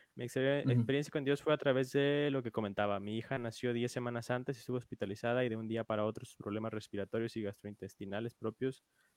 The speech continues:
Speaker 1: de su inmadurez se autolimitaron". Yo creo que es un punto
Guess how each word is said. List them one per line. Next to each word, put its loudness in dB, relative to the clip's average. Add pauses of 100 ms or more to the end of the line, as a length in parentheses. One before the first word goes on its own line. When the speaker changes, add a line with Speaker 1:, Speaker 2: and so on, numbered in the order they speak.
(340)
Speaker 1:
de -2
su -4
inmadurez 2
se -4
autolimitaron". 0 (540)
Yo 4
creo 4
que 4
es 2
un 0
punto 8